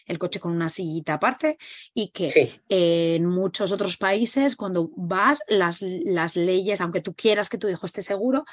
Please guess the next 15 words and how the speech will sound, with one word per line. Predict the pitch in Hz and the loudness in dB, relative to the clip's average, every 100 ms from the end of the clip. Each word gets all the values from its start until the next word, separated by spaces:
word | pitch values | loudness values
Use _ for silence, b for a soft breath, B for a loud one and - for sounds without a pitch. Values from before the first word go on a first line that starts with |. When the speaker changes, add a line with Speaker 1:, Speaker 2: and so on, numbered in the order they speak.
| B B B | B B B
Speaker 1:
pero | - | -6
es | 185 | 0
verdad | 185 180 190 | 0 2 0
que | 196 | 0
las, | 185 | -2
las | 202 202 175 170 170 | -2 0 0 -2 -2
normas | 185 185 190 196 | -2 -2 -2 -4
de | |
seguridad | 190 185 196 196 185 | -4 -2 -2 -2 0
varían | 185 185 180 202 190 _ _ _ _ _ | 0 2 0 -2 -6 _ _ _ _ _
de | 185 185 | -4 -2
un | 190 180 | -2 -2
lugar | 190 180 | -2 0
a | 180 190 | 2 4
otro | 226 277 339 381 | 4 2 0 0